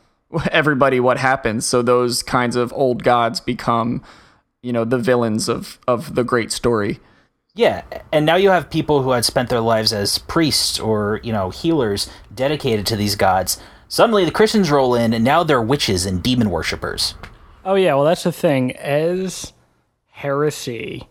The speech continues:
Speaker 3: began to decline, like, the, the real threat of heresy to the church,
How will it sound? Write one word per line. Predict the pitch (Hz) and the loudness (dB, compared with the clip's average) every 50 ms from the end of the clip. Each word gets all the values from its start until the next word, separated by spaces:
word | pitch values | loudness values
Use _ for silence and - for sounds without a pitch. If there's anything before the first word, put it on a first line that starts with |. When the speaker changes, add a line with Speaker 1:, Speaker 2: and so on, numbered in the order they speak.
| _ _ _ _ _ _ _ _ - 147 | _ _ _ _ _ _ _ _ -14 -8
Speaker 3:
began | 143 135 127 131 135 131 131 131 | -6 -4 -2 0 0 0 0 -2
to | - 135 | -2 -2
decline, | 123 123 113 - - - 135 127 120 117 113 | -2 -2 -4 -4 -2 0 0 0 0 -2 -2
like, | 117 117 120 117 - | -2 -4 -4 -4 -4
the, | - 147 127 120 120 113 110 110 110 110 _ _ _ _ _ _ _ _ _ _ _ _ | -2 -2 0 0 -2 -2 -4 -4 -6 -8 _ _ _ _ _ _ _ _ _ _ _ _
the | 147 143 147 | -4 -2 0
real | 135 131 147 175 196 180 160 | 2 2 4 4 4 4 2
threat | - - 143 143 147 147 131 117 | -2 -2 0 2 2 2 2 0
of | 117 113 | -4 -6
heresy | - - - 135 131 131 127 - - - 123 113 113 113 107 - _ - | -6 -2 0 0 0 0 0 -2 -2 -4 -4 -4 -4 -8 -8 -12 _ -16
to | - - 127 | -8 -8 -6
the | 113 113 | -6 -6
church, | 104 - - - - 160 143 120 110 107 - - - - | -8 -6 -4 0 2 2 2 0 -4 -6 -6 -8 -8 -10